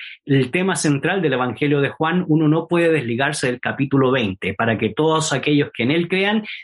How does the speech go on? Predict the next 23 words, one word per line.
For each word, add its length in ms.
puedan 420
llegar 280
a 60
ser 380
hijos 520
de 240
Dios. 400
Y 120
somos 420
hijos 220
de 100
Dios 280
nada 280
más 240
y 60
nada 220
menos 280
que 280
porque 420
el 180
Padre 360
nos 260
ama 360